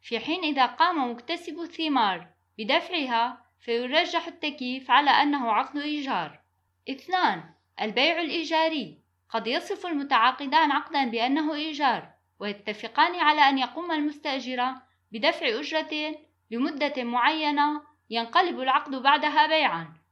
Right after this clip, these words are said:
وتعتبر الأجرة التي دفعت على أقساط ثمنًا للبيع، ويلجأ إليه بقصد حماية البائع طيلة المدة التي تدفع فيها الأقساط، إذا يظل المشتري أمامه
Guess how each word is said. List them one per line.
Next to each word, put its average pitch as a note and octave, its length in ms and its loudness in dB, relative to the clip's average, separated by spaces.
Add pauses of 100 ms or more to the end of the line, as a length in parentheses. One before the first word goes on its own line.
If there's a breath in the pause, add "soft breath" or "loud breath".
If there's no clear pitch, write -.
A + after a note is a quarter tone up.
(300)
وتعتبر G#3 540 -4
الأجرة D4 440 -4
التي C#4+ 360 -2
دفعت C4 460 2
على D#4 180 4
أقساط D4+ 560 2
ثمنًا D#4 380 0
للبيع، C#4+ 560 -4 (480)
ويلجأ D4 480 0
إليه D4 440 -2
بقصد C4+ 320 -2
حماية C#4+ 540 0
البائع C4 540 0 (400 soft breath)
طيلة D#4 380 0
المدة B3+ 360 -2
التي C#4 340 -4
تدفع C4+ 440 -4
فيها D4 260 -6
الأقساط، C4 680 -2 (480)
إذا D4 300 4
يظل C4 380 -2
المشتري C#4 600 -2
أمامه D#4 680 0